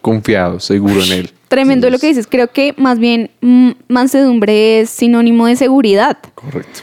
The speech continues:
Speaker 2: Porque tú tienes la seguridad de no tener que pelear ciertas batallas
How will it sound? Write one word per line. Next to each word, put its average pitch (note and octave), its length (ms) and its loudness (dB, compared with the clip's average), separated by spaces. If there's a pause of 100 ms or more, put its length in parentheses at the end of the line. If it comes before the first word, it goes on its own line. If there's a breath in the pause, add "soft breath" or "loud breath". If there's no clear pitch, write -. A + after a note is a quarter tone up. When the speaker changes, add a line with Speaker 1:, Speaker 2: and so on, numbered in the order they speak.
Speaker 2:
Porque C#4 300 0
tú A#3 120 -4
tienes B3+ 380 0
la B3+ 200 0
seguridad C#4+ 520 2 (280)
de G#3 800 0
no A3+ 340 2
tener A#3 500 0
que A#3+ 240 -2
pelear A3+ 340 -2
ciertas G3+ 360 -2
batallas G3+ 560 -2